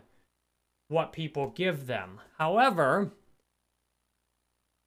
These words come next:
that can change drastically. As you've seen, the amount of views,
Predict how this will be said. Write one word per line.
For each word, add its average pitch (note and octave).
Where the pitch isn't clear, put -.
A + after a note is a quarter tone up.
that G3
can F3+
change F3
drastically. E3
As C#3+
you've E3+
seen, F#3+
the E3
amount G3
of F3+
views, F3+